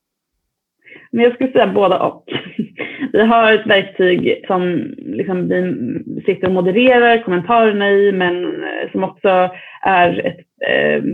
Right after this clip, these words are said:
publiceringsverktyg och analysverktyg. Så att där kan man ju, eh, hämta mycket.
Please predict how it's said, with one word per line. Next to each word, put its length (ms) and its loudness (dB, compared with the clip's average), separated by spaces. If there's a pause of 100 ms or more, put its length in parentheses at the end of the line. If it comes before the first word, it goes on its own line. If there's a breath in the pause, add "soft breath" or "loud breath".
(140)
publiceringsverktyg 1200 2
och 280 -4 (120)
analysverktyg. 1120 -2
Så 80 0
att 200 -4 (400 loud breath)
där 380 2
kan 120 -2
man 100 0
ju, 540 0
eh, 400 -2
hämta 280 -2
mycket. 500 0